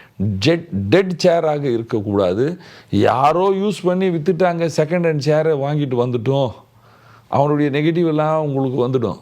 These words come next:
அதனால அதை க்ளீன் பண்ண முடிஞ்சா வாஷ் பண்ணிட்டு, உப்பு தண்ணியில வாஷ் பண்ணிட்டு, காய வச்சுட்டு, அதுக்கப்புறம் எடுத்துட்டு நீங்க உங்க ஆஃபீஸ்க்கு எடுத்துட்டு வரணும்.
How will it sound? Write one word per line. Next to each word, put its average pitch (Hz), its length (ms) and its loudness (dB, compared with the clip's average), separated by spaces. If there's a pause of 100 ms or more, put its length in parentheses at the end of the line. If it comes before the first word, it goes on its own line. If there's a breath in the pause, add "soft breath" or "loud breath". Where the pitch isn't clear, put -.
அதனால 127 420 0
அதை 123 320 0
க்ளீன் 143 300 0
பண்ண 131 220 0
முடிஞ்சா 123 520 0 (120)
வாஷ் 143 440 0
பண்ணிட்டு, 139 640 -2 (440 loud breath)
உப்பு 131 260 0
தண்ணியில 156 440 0
வாஷ் 131 320 -2
பண்ணிட்டு, 131 640 -2 (480)
காய 165 460 2
வச்சுட்டு, 170 800 -4 (920 soft breath)
அதுக்கப்புறம் 135 580 0
எடுத்துட்டு 123 520 -2 (380 loud breath)
நீங்க 113 480 0
உங்க 104 180 0
ஆஃபீஸ்க்கு 104 340 -2
எடுத்துட்டு 82 560 -2
வரணும். 76 240 -10